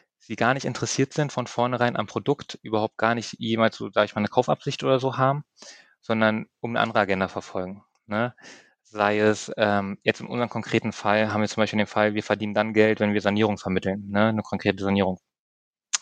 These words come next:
Jetzt gibt's aber schon gewisse Leute, die überhaupt gar nicht die Intention haben zu sanieren, sondern zum Beispiel einfach nur, ähm, eine gewisse Preisindikation haben wollen. Wie, wie hoch kann die Sanierung sein? Oder einfach nur ein, nur ein Angebot haben wollen, gar nichts anderes,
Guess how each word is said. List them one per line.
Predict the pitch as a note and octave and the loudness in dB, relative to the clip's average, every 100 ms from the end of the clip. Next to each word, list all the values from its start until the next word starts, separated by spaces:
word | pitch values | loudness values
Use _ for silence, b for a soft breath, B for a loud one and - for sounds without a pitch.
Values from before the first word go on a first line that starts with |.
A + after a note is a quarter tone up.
| B B B | B B B
Jetzt | A#2 - - - | 0 0 -4 -6
gibt's | - - | -4 0
aber | A#2 A2+ | 2 0
schon | - B2+ C3 | 2 0 2
gewisse | A#2 A2 A2+ | 2 2 2
Leute, | G#2+ A#2+ C3 A#2+ | 4 4 4 0
die | - A2 A2 G#2 - _ _ _ _ _ _ | 0 0 2 0 -4 _ _ _ _ _ _
überhaupt | - A2 | -2 0
gar | A#2+ | 0
nicht | A2+ | -2
die | A2 | 0
Intention | G#2 G2 B2+ B2+ | 0 2 2 2
haben | G#2+ | 0
zu | - | 0
sanieren, | G2+ G2 A2+ D3 | 0 2 2 2
sondern | A#2 A2+ | 2 0
zum | - | 0
Beispiel | A2 - | -4 -4
einfach | G2+ A2 | -6 -6
nur, | A2 G#2+ G#2 _ b b b - | -2 -2 -2 _ b b b -2
ähm, | A2+ G#2 | 0 0
eine | G2+ G2+ | -2 -4
gewisse | G2+ - | -6 -8
Preisindikation | - - C3 - F#2+ F#2+ - F#2+ F2 | -6 -2 -2 -4 -8 -8 -6 -8 -6
haben | F#2+ F#2 | -8 -8
wollen. | G2 - - _ _ _ _ _ | -8 -8 -10 _ _ _ _ _
Wie, | G#2 G2+ | -6 -2
wie | G2+ | 2
hoch | A2+ A#2+ - - | 2 2 -4 -6
kann | A2 | -2
die | G#2+ | 0
Sanierung | G#2 G2+ F#2+ | 0 0 0
sein? | G#2 G#2 F#2 - B B B | 2 2 0 -6 B B B
Oder | A#2 G#2 | -6 -4
einfach | - G#2+ | -4 -4
nur | G#2 G2+ | -4 -2
ein, | G#2 | -2
nur | B2 D3+ | -2 -2
ein | D#3 | 0
Angebot | - E3 G2 F#2+ | 0 0 -2 -2
haben | F#2+ F#2 | -2 0
wollen, | A#2 D#3 G3+ _ _ _ | 0 0 -6 _ _ _
gar | B2 | -2
nichts | C3 C3+ | -2 0
anderes, | B2 C#3+ F3 - | 0 2 0 -2